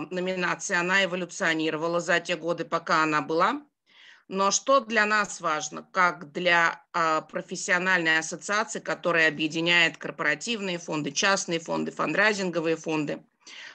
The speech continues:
а, для нас очень важно помочь коллегам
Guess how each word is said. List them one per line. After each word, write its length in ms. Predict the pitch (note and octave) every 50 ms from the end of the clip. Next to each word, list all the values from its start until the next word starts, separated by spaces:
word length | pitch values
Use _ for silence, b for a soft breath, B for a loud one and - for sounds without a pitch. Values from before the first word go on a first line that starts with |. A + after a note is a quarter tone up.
| B - -
а, 200 | F#3+ F3+ E3+ D#3+
для 180 | D#3+ F#3 F#3
нас 240 | G#3 A#3 B3 B3 B3+
очень 280 | A3 G3+ - A3 G3+ F#3+
важно 600 | G#3+ A#3 B3 C4 A#3 G#3+ F#3+ E3 D#3+ E3+ - _ _ _ _ _ _ _ _ _ _ _ _ -
помочь 680 | G3 F#3+ F#3+ G3+ G3+ A3 A#3 A#3 A#3 - - - - _ _ _ _ _ _ _ _ _ _ -
коллегам 760 | - F#3 F3 E3+ F3+ G3 G#3+ G3 F3 E3 D#3+ E3+ E3+ -